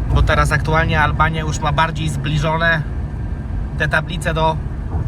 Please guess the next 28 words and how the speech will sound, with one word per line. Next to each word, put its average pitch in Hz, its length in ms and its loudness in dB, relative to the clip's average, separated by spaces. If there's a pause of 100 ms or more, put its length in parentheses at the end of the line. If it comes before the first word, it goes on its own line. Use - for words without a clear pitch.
(140)
europejskich. 156 840 -2 (1120)
No, 330 300 -2 (200)
fajnie, 170 340 0
fajnie. 160 320 0
Tutaj 175 240 0
można 170 240 -2
naprawdę 165 420 0
bardzo 170 680 0 (840)
dużo 196 280 -2
spotkać 185 480 -4
takich 156 320 -8
starszych 160 500 0
właśnie 143 500 -4 (840)
marek 160 320 0 (1200)
samochodu. 151 580 -2 (280)
Jest 156 160 -2
to 170 60 -8
na 175 120 0
pewno, 170 400 0
na, 170 220 0
na 165 140 -2
pewno 170 220 -2
coś 165 140 -6
pięknego 165 560 -2 (600)
z 139 60 -6
jednej 160 260 -6
strony, 160 360 -4
bo 160 280 0